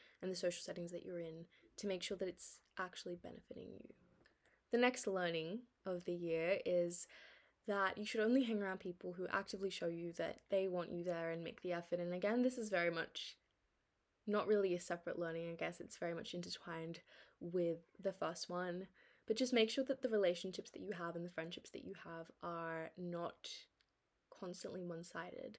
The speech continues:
I think sometimes you can have friendships where you are constantly giving and you are constantly checking in on them and you're constantly, you know, planning things, and they're not really reciprocating that. And I think in those situations, it's super important to reevaluate the relationship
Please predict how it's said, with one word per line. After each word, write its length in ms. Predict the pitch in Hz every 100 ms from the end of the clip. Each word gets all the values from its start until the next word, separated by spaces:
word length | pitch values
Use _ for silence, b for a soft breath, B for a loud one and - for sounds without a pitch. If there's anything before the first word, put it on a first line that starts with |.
| _
I 120 | 214 208
think 200 | 202 196
sometimes 400 | 190 208 226 220
you 60 |
can 140 | 214 208
have 240 | 185 180
friendships 480 | 175 175 - 175 -
where 160 | 180 170
you 220 | 170 175 190
are 20 |
constantly 540 | - 170 - - 175
giving 460 | 180 233 240 240 240 B B B -
and 140 | 190
you 100 | 190
are 40 |
constantly 520 | 185 180 175 - - 175
checking 400 | - 175 175 180
in 140 | 196
on 160 | 208 208
them 300 | 196 190 190
and 140 | 180
you're 100 | 170 180
constantly, 760 | - - - 180 - 170 165
you 100 | 180
know, 260 | 175 160 170 B B -
planning 340 | - 226 233 233
things, 600 | 226 220 214 214 220 - B B B
and 100 | 214
they're 80 | 214
not 160 | 214
really 180 | 220 214
reciprocating 720 | 196 180 - 196 - 208 220
that. 260 | 220 240 262
And 80 | 190
I 60 |
think 220 | 185 185
in 100 | 180
those 260 | 180 170 175
situations, 720 | - - 185 175 170 170 170
it's 180 | - -
super 200 | - 180
important 480 | 180 175 170 170 - B B B B
to 120 | -
reevaluate 800 | 202 208 214 180 180 180 170 170 - -
the 80 | 185
relationship 720 | 185 185 - 208 - 202